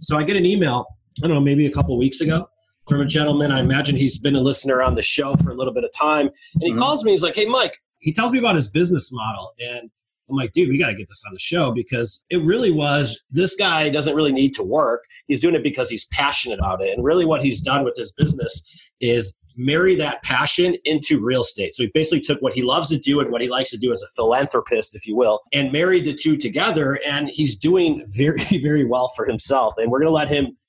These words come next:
Speaker 1: show you how he is living his passion through his real estate business. And I think it's awesome. I love, like, what he's doing. So without further ado, I wanna go ahead and introduce our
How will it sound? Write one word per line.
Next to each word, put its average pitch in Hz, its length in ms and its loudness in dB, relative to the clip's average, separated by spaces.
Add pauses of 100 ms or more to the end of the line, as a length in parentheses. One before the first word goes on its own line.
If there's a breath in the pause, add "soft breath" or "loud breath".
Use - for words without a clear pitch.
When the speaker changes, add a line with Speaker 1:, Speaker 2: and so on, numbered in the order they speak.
Speaker 1:
show - 200 -2
you 185 180 4
how 143 260 0
he 143 220 2
is 120 300 -2
living 156 340 2
his 123 280 -2
passion 127 480 -2
through 120 200 -2
his 107 160 -4
real 123 100 -4
estate 104 260 -4
business. 117 420 0 (380 soft breath)
And 113 180 -2
I 113 60 0
think 123 180 0
it's 107 100 -4
awesome. 104 320 -4
I 101 40 -2
love, 104 260 -2
like, 104 180 -4
what 104 100 0
he's 92 120 -2
doing. 131 200 2
So 131 120 -2
without 135 160 0
further 175 200 2
ado, 160 160 2
I - 20 2
wanna 139 160 2
go 135 100 -2
ahead 131 140 -2
and 127 120 -6
introduce 131 640 -4
our - 120 -14